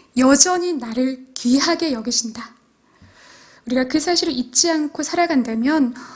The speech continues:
우리는 거룩한 배짱을 가지고 힘든 세상을 살아갈 수 있을 것입니다. 어, 종교개혁을 했던 루터가 했던 이야기가 있어요. 개인적으로 저는 조금 가장 이렇게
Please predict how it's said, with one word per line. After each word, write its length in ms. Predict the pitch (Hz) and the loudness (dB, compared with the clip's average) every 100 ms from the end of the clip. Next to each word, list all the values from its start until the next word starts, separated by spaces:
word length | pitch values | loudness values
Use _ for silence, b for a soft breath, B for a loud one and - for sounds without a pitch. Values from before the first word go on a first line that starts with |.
| B | B
우리는 340 | 233 254 254 254 | 2 4 6 4
거룩한 640 | - 247 330 - 339 320 | 0 2 2 2 0 0
배짱을 460 | 220 - 262 285 | -4 -2 0 0
가지고 500 | - - - 247 247 - b b b - | -2 -8 -8 -6 -6 -8 b b b -8
힘든 400 | 370 370 359 339 | -2 0 4 4
세상을 560 | 269 247 240 247 254 B - | 2 -2 -2 0 -2 B -8
살아갈 380 | 339 330 269 | -2 -2 0
수 160 | 247 202 | -4 -4
있을 240 | 190 240 | -6 -6
것입니다. 480 | 240 240 233 220 - - _ _ _ _ B B B B B B B B B | -2 -4 -2 -8 -10 -20 _ _ _ _ B B B B B B B B B
어, 180 | 269 269 | -14 -10
종교개혁을 720 | - 269 285 381 403 381 370 339 | 2 8 10 8 8 6 6 4
했던 400 | 339 - 330 277 | 2 2 4 4
루터가 440 | 220 - 320 320 | 0 -2 -2 0
했던 280 | 359 359 311 | 0 2 2
이야기가 360 | 220 240 269 262 | 2 2 0 0
있어요. 600 | 240 - 226 254 339 359 | -2 -4 -4 -2 -2 -2
개인적으로 420 | 247 247 269 254 | 0 2 0 -2
저는 460 | 254 240 240 240 240 | -2 0 0 0 -2
조금 340 | 240 240 240 | -6 0 0
가장 400 | 254 - 254 262 | -2 -2 2 4
이렇게 380 | 254 254 254 | 2 0 -2